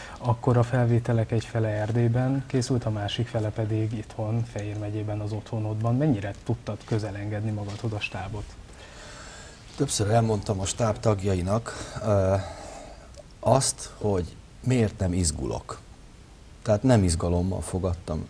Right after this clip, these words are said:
Speaker 2: őket, várakozva, nagyon vártam, hogy megjöjjenek.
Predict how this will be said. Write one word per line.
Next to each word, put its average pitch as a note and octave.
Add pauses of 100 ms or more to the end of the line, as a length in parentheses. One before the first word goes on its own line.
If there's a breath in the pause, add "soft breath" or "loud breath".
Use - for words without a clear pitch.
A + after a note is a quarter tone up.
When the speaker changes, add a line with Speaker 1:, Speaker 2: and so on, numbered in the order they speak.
Speaker 2:
őket, F2 (120)
várakozva, F#2+ (160)
nagyon G#2
vártam, G2
hogy F2+
megjöjjenek. A2+